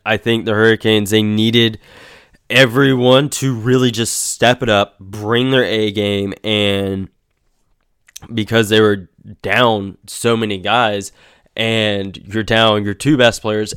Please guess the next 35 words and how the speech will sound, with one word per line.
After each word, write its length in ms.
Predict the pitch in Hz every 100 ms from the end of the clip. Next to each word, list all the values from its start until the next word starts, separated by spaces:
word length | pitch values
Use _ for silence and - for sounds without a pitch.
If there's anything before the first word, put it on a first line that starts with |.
| -
and 280 | 127 143 151
your 100 | 113
captain 680 | - 110 110 - 64 64 -
as 180 | 98 87
well. 200 | 98 90
So 140 | 95
literally 460 | 90 110 131 135 110
everyone 480 | 107 120 123 113 107
has 340 | 101 104 98
to 220 | - 101 - _ _ _ -
step 420 | - - 120 117
it 100 | 110
up, 220 | 107 104
like, 220 | 90 82 _ _
five 320 | 113 107 101
notches 680 | 98 90 90 - 67 80 - _
in 160 | 95 95
order 280 | 95 95 92
to 360 | - 92 87
get 400 | - 95 104 -
this 240 | 95 92 -
game 480 | 98 95 92 87 92 _ _ _ -
and 640 | 101 98 95 92 87 - _ _
win 280 | 101 101 139
it. 260 | 110 _ - _ _ _ _ _ _
So 640 | - - 123 110 104 101 -
I 120 | 107
think 300 | - 123 104
the 100 | 110
Hurricanes, 680 | 107 117 113 - 113 107 101
they 100 | 117
knew 260 | 123 113 123
that 220 | 123 113
going 300 | 110 110 101
in 400 | 95 120 170